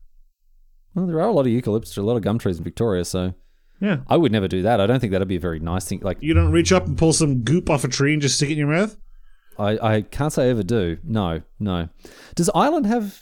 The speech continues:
Speaker 1: regional nicknames like that?
Speaker 2: Uh, let me think about that. Ireland has ex-, well, you mentioned you don't have a lot of accents. Ireland has extremely dense accent changes.
Speaker 1: Oh, yeah. Yeah, yeah, yeah.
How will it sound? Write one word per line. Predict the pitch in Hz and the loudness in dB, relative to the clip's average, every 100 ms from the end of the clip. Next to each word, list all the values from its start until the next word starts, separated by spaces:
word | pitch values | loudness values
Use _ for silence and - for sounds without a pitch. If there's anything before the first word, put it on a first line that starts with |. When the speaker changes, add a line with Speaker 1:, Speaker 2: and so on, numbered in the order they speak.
| _ | _
Speaker 1:
regional | 160 196 214 | -2 0 0
nicknames | 208 - 226 | -4 -4 -4
like | 208 196 | -4 -4
that? | 247 208 _ _ _ _ _ | -6 -8 _ _ _ _ _
Speaker 2:
Uh, | - 165 180 190 190 190 | -2 0 2 2 4 4
let | 190 | 2
me | |
think | 147 131 104 | 0 -2 -4
about | 101 87 | -6 -8
that. | 90 95 - - - | -8 -8 -10 -14 0
Ireland | 139 214 | 4 6
has | 226 | 6
ex-, | 156 - - | 4 0 -2
well, | 139 143 | 2 4
you | |
mentioned | 151 190 139 | 4 2 2
you | 139 | 2
don't | 139 | 2
have | 123 | 2
a | |
lot | 120 | 2
of | 113 | 0
accents. | 131 117 104 | 0 -2 -2
Ireland | 127 139 | 2 2
has | 110 | 2
extremely | 98 - - - 139 165 175 147 123 | 0 -2 -2 0 4 6 6 4 4
dense | 95 127 123 | 4 4 2
accent | 123 120 123 - 90 - _ | 2 -2 -2 -4 -6 -10 _
changes. | - 98 90 | -6 -2 2
Speaker 1:
Oh, | 120 92 | 4 2
yeah. | 85 80 80 87 _ - | 0 -4 -6 -12 _ -12
Yeah, | - | -10
yeah, | 87 - | -8 -10
yeah. | - | -12